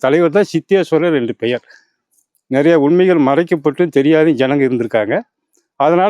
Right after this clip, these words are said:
இந்த விவரத்தை நாங்க சொல்றோம். இன்னைக்கு போய் மேல போய் அந்த குகையை பார்ப்போம். இப்ப அந்த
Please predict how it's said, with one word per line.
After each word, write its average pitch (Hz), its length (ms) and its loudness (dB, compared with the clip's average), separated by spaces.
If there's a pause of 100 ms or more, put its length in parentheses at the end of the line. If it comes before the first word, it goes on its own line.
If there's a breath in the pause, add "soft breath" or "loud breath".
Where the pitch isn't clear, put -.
இந்த 160 140 0
விவரத்தை 147 360 0
நாங்க 117 200 -4
சொல்றோம். 104 300 -8 (840)
இன்னைக்கு 151 300 2
போய் 160 220 2
மேல 151 200 2
போய் 156 120 0
அந்த 127 160 -4
குகையை 127 300 -2
பார்ப்போம். - 260 -10 (480)
இப்ப 120 160 -2
அந்த 131 120 2